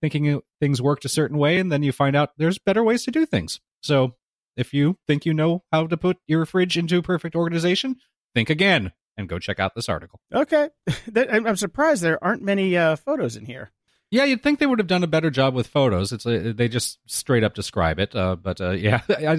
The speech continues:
Speaker 1: did like the main point is even if you get the, this right,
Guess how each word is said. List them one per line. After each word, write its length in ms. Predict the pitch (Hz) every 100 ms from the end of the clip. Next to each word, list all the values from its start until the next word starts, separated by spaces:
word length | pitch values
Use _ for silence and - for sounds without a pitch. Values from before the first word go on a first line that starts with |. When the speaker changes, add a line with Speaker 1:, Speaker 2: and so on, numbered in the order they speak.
| 151
Speaker 1:
did 200 | 139 160
like 160 | 156 127
the 80 | 110
main 220 | 110 120
point 280 | 110 98 98
is 200 | 98 - - -
even 220 | - 226 233
if 140 | -
you 60 | 170
get 200 | 147 160
the, 180 | 131 - 135
this 200 | 135 -
right, 360 | 123 113 98